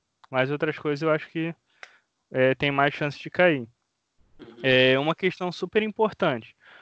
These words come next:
Speaker 1: Como que você vai definir a verba? Como que você define se uma escola tem que receber mais dinheiro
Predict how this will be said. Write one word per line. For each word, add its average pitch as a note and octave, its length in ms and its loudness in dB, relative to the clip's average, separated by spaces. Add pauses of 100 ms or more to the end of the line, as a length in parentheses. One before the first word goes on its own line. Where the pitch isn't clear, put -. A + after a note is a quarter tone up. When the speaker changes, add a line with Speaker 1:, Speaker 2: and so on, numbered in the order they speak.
(120)
Speaker 1:
Como G#3 260 2
que A3+ 120 -12
você G#3+ 320 2
vai G#3 160 4
definir G3+ 420 2
a G#3+ 80 8
verba? C#3 520 4
Como F#3 220 -10
que - 80 -20
você G3 240 -4
define F#3 440 -4
se - 120 -10
uma F#3+ 200 -6
escola F3 520 2
tem F#3 160 -6
que - 80 -12
receber D#3+ 380 -2
mais D3 240 0
dinheiro D#3 560 0